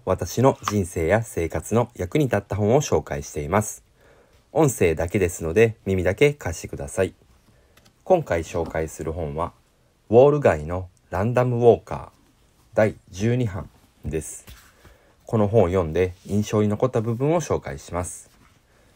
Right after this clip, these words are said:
それでは始めていきます。本書を世に出してから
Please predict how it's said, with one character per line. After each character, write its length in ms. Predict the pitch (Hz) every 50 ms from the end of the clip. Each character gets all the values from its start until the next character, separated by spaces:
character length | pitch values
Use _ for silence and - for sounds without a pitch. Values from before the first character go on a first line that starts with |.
| _ _ _
そ 120 | - -
れ 80 | 160 165
で 60 | 160
は 160 | 120 90 - -
始 240 | - - 87 78 82
め 80 | 80
て 100 | 71 78
い 80 | 78 -
き 80 | -
ま 160 | 85 80 80 80
す。 240 | - - - - - _ _ _ _ _ _ _ _ _ _ _ _ _ _ _ _ _ _ _ _ _ _ _ _ _ _ _ _ - _ _ _ _ _ _ _
本 240 | - - 208 185 165
書 240 | - - 117 95 82
を 80 | 80
世 140 | 82 104 123
に 100 | 113 90
出 140 | - 87 90
し 100 | - -
て 120 | - 80
か 120 | - - 71
ら 140 | 71 -